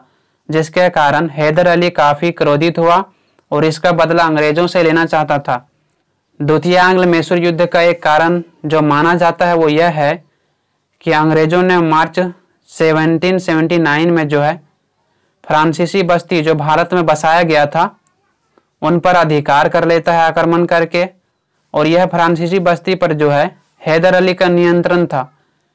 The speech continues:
हैदर अली का संरक्षण क्षेत्र था, है ना। ऐसे स्थिति में जब अंग्रेजों द्वारा हस्तक्षेप किया गया इस क्षेत्र पर, तो हैदर अली काफ़ी क्रोधित हुए, काफ़ी नाराज हुआ और अंग्रेजों से जो है, इसका बदला लेना चाहता था, जिसके कारण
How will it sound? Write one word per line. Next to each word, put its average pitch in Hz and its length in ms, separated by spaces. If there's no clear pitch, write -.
हैदर 160 320
अली 185 200
का 190 120
संरक्षण 175 580
क्षेत्र 170 320
था, 139 260
है 156 140
ना। 139 160
ऐसे 147 300
स्थिति 185 300
में 180 200
जब 151 280
अंग्रेजों 156 540
द्वारा 156 360
हस्तक्षेप 151 540
किया 175 180
गया 151 200
इस 165 140
क्षेत्र 160 300
पर, 175 220
तो 165 80
हैदर 165 320
अली 185 180
काफ़ी 160 340
क्रोधित 165 480
हुए, 165 160
काफ़ी 151 360
नाराज 156 460
हुआ 175 240
और 151 100
अंग्रेजों 160 500
से 175 180
जो 156 160
है, 165 160
इसका 165 360
बदला 151 320
लेना 156 240
चाहता 151 360
था, 147 140
जिसके 151 380
कारण 151 460